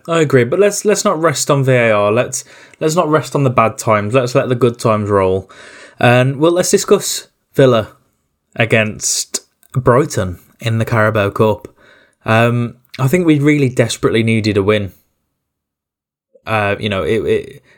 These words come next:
even if it was a cup competition, we, we needed, we needed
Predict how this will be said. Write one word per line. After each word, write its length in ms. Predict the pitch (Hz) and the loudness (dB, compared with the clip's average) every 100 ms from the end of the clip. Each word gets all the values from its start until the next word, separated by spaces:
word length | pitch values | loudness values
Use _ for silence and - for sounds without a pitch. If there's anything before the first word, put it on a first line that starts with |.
| - | -2
even 260 | 147 143 | 2 2
if 120 | 135 127 | 2 0
it 80 | |
was 160 | 120 117 | 0 -2
a 40 | |
cup 200 | - 110 | -2 -6
competition, 580 | - 107 101 - - 101 | -4 -8 -4 -4 -4 -2
we, 120 | 107 120 | -4 -4
we 160 | 120 | -2
needed, 600 | 120 123 120 117 - - - _ _ - 120 | 0 0 0 -2 -4 -16 -16 _ _ -14 -2
we 120 | 131 | 0
needed 340 | 127 123 117 | 0 0 -4